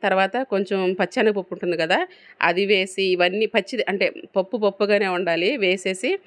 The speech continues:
బాగా కలిపి పెట్టేసుకోవాలి. ఇంకా తర్వాత ఇంకా అలానే ఒత్తి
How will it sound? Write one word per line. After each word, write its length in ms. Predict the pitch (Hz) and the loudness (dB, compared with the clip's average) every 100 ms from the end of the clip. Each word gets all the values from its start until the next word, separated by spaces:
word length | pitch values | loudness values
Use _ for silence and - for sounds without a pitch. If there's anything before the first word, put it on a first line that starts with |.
| - - - | -16 -20 0
బాగా 220 | 196 196 | 2 2
కలిపి 300 | 254 196 202 | 0 -2 -2
పెట్టేసుకోవాలి. 920 | 190 185 190 190 - 165 160 175 349 285 | -2 0 0 -2 -2 0 2 0 -2 -4
ఇంకా 260 | 226 240 | -6 -6
తర్వాత 440 | 220 220 202 202 254 | 0 0 2 0 -2
ఇంకా 320 | 277 208 170 | -2 0 2
అలానే 240 | 175 170 | 2 0
ఒత్తి 440 | 170 165 - 247 | 0 -4 -2 -2